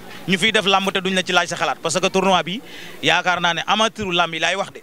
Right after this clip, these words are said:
ñi nga xam ne xam nañ ñu ngi dund làmb dëgg-dëgg, xam nañ ni bii tournoi moom ren, ah, dina bokk ci tournoi bu ñuy fàttaliku parce que xale yi ko seq, ay boroomi sañ-sañ, xale yu mën a bëre macha allah. Mbaye Diallo, président anels,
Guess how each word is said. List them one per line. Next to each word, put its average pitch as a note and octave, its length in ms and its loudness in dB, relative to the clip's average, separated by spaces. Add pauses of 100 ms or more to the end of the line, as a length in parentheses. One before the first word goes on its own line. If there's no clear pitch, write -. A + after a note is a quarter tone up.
ñi F3 80 -8
nga G#3 100 0
xam G#3 220 -2
ne F3+ 100 -4
xam F#3+ 280 -2
nañ F3 180 -2
ñu F#3+ 60 -2
ngi G3+ 100 0
dund F#3+ 160 0
làmb D#3+ 200 2
dëgg-dëgg, F3+ 400 -2 (500)
xam F3 120 0
nañ F#3+ 140 2
ni F#3+ 60 0
bii G3+ 180 0
tournoi G3+ 320 2
moom F3 140 0
ren, F3+ 180 0 (460)
ah, F3+ 160 2 (180)
dina D#3 160 2
bokk F#3+ 180 2
ci G3 100 -4
tournoi G3 220 4
bu F#3 100 -4
ñuy F#3 100 0
fàttaliku D3 280 -2
parce D3 140 -8
que D#3 60 -2
xale G#3+ 180 2
yi A3 60 0
ko G#3+ 100 2
seq, G#3+ 160 0 (640)
ay F3 140 2
boroomi G#3 280 4
sañ-sañ, G#3 360 0
xale G3 240 0
yu G#3+ 80 -2
mën A3 140 2
a A3 40 4
bëre F#3 180 2
macha D3 280 -2
allah. B2+ 180 -6 (500)
Mbaye E3+ 220 2
Diallo, F3 320 2
président F#3 420 2
anels, - 600 -4